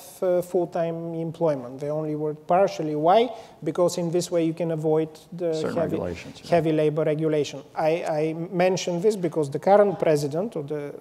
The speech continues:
Speaker 1: relatively recently appointed president of France, Macron, has ma-
Speaker 2: Elected, uh, actually. You said appointed, I think you meant
Speaker 1: Sorry,
Speaker 2: elected. <laughs>
Speaker 1: elected has been, um, uh,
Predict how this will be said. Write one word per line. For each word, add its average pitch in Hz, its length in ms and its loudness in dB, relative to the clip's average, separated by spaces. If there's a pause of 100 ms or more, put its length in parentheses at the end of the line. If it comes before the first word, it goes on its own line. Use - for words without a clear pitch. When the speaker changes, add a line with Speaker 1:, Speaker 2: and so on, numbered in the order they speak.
(180)
Speaker 1:
relatively 156 580 0
recently 170 500 -2
appointed 147 500 -4
president 147 480 -4
of 143 120 -8
France, 147 340 -8
Macron, 208 460 -2 (380)
has 165 160 6
ma- - 80 6
Speaker 2:
Elected, 170 420 0
uh, 98 120 -4 (140)
actually. 98 320 -6
You 107 60 -2
said - 160 2
appointed, 107 400 -4
I - 20 -2
think - 160 -12
you - 40 -10
meant 113 100 -2
Speaker 1:
Sorry, 170 180 8 (320)
Speaker 2:
elected. - 0 -
<laughs> 175 80 8 (380)
Speaker 1:
elected - 180 -6
has 190 240 6
been, 208 460 2
um, 185 360 0 (440)
uh, 175 580 6